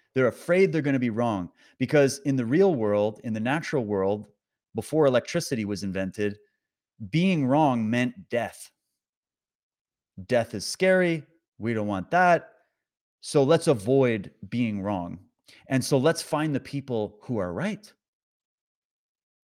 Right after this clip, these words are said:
And if they are surviving and they are doing well and they seem to know what they're doing,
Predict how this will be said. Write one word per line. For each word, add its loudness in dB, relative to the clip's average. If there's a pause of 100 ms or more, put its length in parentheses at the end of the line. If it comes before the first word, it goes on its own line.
(400)
And 4
if 4
they 4
are 4
surviving -2 (200)
and -2
they 6
are 6
doing 0
well 0 (300)
and -2
they 6
seem -2
to -2
know 2
what 0
they're -2
doing, -4